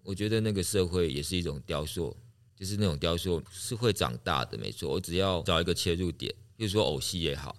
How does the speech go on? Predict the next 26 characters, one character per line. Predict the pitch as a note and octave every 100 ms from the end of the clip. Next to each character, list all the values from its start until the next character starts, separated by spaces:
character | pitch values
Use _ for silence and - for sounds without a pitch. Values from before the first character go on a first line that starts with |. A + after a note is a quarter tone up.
| -
其 | A2
实 | B2
我 | F2+
也 | D#2 C#2
是 | F#2+
在 | E2+
做 | E2 D#2
雕 | C#2+ D2
塑 | - C#2+
啊， | G#1+
我 | C#2 D#2+
没 | E2 F#2
有 | F#2+ C2+ -
做 | - E2
偶 | B1+
戏 | A#1+ - C#2+
的 |
能 | G#1 G1+ A#1+
力， | A#1+ -
那 | -
个 | F#2+
是 | E2+
很 | E2+ G#1
专 | F#2+ D#2+ D2
业 | D#2
的， | -